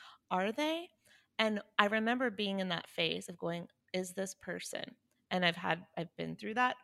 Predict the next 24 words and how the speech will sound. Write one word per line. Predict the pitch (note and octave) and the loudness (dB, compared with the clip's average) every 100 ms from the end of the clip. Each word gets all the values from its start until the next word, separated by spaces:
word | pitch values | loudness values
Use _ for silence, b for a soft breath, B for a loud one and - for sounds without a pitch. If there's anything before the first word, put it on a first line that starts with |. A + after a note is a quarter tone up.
| - | -6
with | B3+ - | -6 -2
multiple | D#4 F4+ A3 G3+ | -2 -2 -2 -2
people. | G3+ F#3+ F3+ | -2 0 2
And | F3 - | 2 4
as | E3+ E3+ | 4 4
you | F#3+ F#3+ | 0 -2
meet | G#3 G#3 | -2 -2
more | G#3 G#3+ | 0 0
people | G#3+ A#3 A#3 | -2 -6 -4
in | A3 | -2
your | A3 | 2
life, | B3+ B3+ - | 4 4 2
you | B3 | -2
get | A3+ - | 0 0
quicker | - F#3 F#3 F3+ | -4 -4 -2 -4
to | F#3+ | -4
determine. | F3 - G3+ G3 F3 - - B B B - | -8 -6 -4 -2 -2 -6 -14 B B B 0
But | G3+ - | 2 2
there's | G3 F#3+ | 0 0
someone | A3 A3 A#3 A3 | 0 0 0 2
that | F#3+ | 2
I | F3 | 2
follow | - F#3 F3+ | 2 0 2
on | F3 | 0